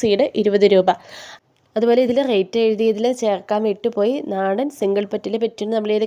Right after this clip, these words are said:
കാണിച്ച പെറ്റൂണിയാസ് ഉണ്ടല്ലോ, അതിൻ്റെ മിക്സഡ് ആയിട്ടുള്ള സീഡ് ഉണ്ട് കേട്ടോ. അതും ഇരുപത് രൂപ തന്നെയാണ് റേറ്റ് വന്നേക്കുന്നത്. അപ്പോൾ ഇത്രയൊക്കെയാണ് നമുക്ക് totally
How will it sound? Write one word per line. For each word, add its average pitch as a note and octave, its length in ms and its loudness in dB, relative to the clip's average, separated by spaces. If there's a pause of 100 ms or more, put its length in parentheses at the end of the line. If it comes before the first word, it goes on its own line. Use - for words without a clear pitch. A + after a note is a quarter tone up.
കാണിച്ച A#3+ 400 -2
പെറ്റൂണിയാസ് G#3+ 540 -2
ഉണ്ടല്ലോ, G3 240 -2 (400)
അതിൻ്റെ A3 280 2 (180)
മിക്സഡ് B3+ 460 0
ആയിട്ടുള്ള A3 320 0 (100)
സീഡ് G3+ 300 0
ഉണ്ട് G3 160 0
കേട്ടോ. C#4 180 0 (200)
അതും A3+ 200 -2 (140)
ഇരുപത് G#3+ 340 0
രൂപ G3 260 0
തന്നെയാണ് G3 400 0 (260)
റേറ്റ് G3+ 320 -2 (200)
വന്നേക്കുന്നത്. F3+ 640 0 (460)
അപ്പോൾ B3+ 160 -2
ഇത്രയൊക്കെയാണ് C#4+ 600 6
നമുക്ക് C#4 220 4 (100)
totally A#3+ 360 4